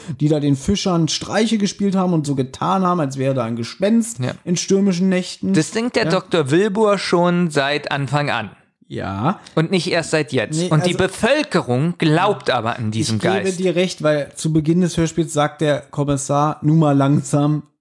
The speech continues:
Speaker 1: die Leute glauben an dieses Gespenst.“
Speaker 2: Das glauben ja auch alle, deswegen
Speaker 1: Ja.
Speaker 2: geht ja keiner auf diese Insel,
Speaker 1: Und
Speaker 2: weil der Tom das inszeniert hat.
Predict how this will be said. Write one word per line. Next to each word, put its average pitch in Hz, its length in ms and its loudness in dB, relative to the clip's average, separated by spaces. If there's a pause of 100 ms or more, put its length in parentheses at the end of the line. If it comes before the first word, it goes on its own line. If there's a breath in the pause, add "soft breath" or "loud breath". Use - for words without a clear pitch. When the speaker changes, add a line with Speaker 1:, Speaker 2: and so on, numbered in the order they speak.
(140)
Speaker 1:
die 131 80 0
Leute 131 280 2
glauben 120 300 2
an 113 80 2
dieses 104 220 -6
Gespenst.“ 95 360 -6
Speaker 2:
Das 110 100 -6
glauben 240 200 0
ja 254 100 2
auch - 80 -8
alle, 135 180 0
deswegen 165 400 0
Speaker 1:
Ja. 156 120 2
Speaker 2:
geht 170 260 0
ja 180 100 0
keiner 143 420 -2
auf - 140 -6
diese 170 280 -4
Insel, 262 460 0
Speaker 1:
Und 170 60 2
Speaker 2:
weil 135 120 2
der 156 180 0
Tom 294 360 -2
das 277 220 0
inszeniert 269 800 -4
hat. - 300 -6